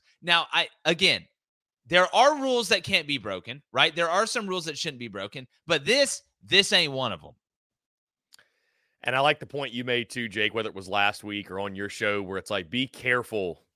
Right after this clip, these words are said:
Speaker 1: <laughs>
Speaker 2: throwing stones
Speaker 1: Yeah.
Speaker 2: from a glass house at
Speaker 1: Well,
Speaker 2: Michigan
Speaker 1: you,
Speaker 2: and
Speaker 1: you heard
Speaker 2: piling
Speaker 1: what
Speaker 2: on.
Speaker 1: Cone said, right? What, what Michigan did, with the
Speaker 2: Mm-mm,
Speaker 1: meeting with the
Speaker 2: no.
Speaker 1: Big Ten.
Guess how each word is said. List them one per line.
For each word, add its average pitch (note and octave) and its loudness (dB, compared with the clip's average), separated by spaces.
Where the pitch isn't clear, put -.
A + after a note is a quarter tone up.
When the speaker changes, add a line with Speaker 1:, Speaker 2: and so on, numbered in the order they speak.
Speaker 1:
<laughs> - -20
Speaker 2:
throwing F3+ 8
stones - 6
Speaker 1:
Yeah. G#3+ 8
Speaker 2:
from C3 2
a - -2
glass C3 6
house A#2+ 4
at A2 -4
Speaker 1:
Well, A2 2
Speaker 2:
Michigan G#2 0
Speaker 1:
you, G2+ 0
Speaker 2:
and G2 -2
Speaker 1:
you G#3 4
heard A#2+ 10
Speaker 2:
piling A2+ 6
Speaker 1:
what A2+ 4
Speaker 2:
on. - -2
Speaker 1:
Cone A3+ 2
said, D3 0
right? C3+ -2
What, D3 0
what D3+ -4
Michigan D3+ -6
did, D#3 -2
with D#3+ -4
the E3 -2
Speaker 2:
Mm-mm, D#3+ -6
Speaker 1:
meeting F3+ -2
with E3 -6
the F#3+ -2
Speaker 2:
no. C3+ -2
Speaker 1:
Big D#3+ -4
Ten. G3 -6